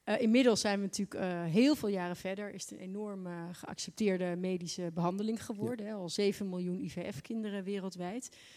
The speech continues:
Speaker 1: Heeft dat u verbaasd dat er eerst zoveel weerstand was en dat het nu zo, eh, ja, genormaliseerd bijna is geworden?
Speaker 2: Nee, eigenlijk, kijk, het heeft me verbaasd dat het misschien gelukt is in het begin. Maar toen het eenmaal, eh, van de grond kwam,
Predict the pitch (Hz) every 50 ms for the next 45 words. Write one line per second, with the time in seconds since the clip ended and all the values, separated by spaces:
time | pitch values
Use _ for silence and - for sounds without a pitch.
0 | - - - - - 214 233 - 240 - - 247 - - 185 160 165 180 190 269
1 | - - 226 - 214 - 220 226 220 - - - 196 165 180 185 165 180 214 233
2 | 220 - - 226 220 190 196 208 220 - - 208 196 190 196 - - 202 226 233
3 | 220 - 220 208 208 202 202 196 196 190 190 190 185 185 175 _ - - - -
4 | - - _ _ _ - 214 196 156 123 151 - 214 - - - 208 196 196 208
5 | 233 247 233 196 180 180 - - 180 175 175 - 180 170 175 175 170 165 190 -
6 | - - 185 170 175 175 175 180 196 - _ _ _ _ _ _ _ _ _ _
7 | _ _ _ _ _ _ _ _ _ _ _ _ _ _ _ _ _ _ _ _
8 | _ - - _ - - 95 101 104 101 - 113 131 - - 120 110 - - -
9 | _ _ _ _ _ _ - - 120 120 117 - 254 233 - _ _ _ - 131
10 | 117 - 131 123 117 - 123 117 113 - - 110 95 113 113 107 113 113 - -
11 | 113 104 - 120 117 - - 123 - - - 117 110 - - 123 147 185 185 -
12 | 127 107 110 - 117 107 107 104 110 - - 120 101 95 92 90 - _ _ _
13 | - _ _ - _ _ - 113 - - 131 123 120 113 110 - - 120 113 110
14 | 107 104 95 90 90 104 95 95 107 104 - - - - - 104 98 98 92 -
15 | 131 139 151 135 - - 92 92 95 107 123 -